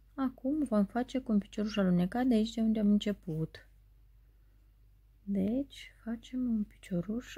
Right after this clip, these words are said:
alunecat. Gata, am făcut.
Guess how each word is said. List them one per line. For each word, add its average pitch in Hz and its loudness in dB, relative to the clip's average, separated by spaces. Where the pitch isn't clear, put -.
alunecat. 185 2
Gata, 196 -6
am 170 -2
făcut. 175 -6